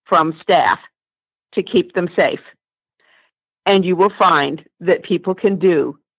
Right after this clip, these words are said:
the stupidest things. So staying on alert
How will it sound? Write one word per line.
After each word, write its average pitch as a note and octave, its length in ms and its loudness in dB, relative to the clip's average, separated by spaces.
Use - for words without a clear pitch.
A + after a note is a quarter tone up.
the E3 340 2
stupidest A#3+ 520 -2
things. D#3 380 -2
So F#3 200 4
staying G#3 360 2
on G3+ 240 2
alert F3+ 480 0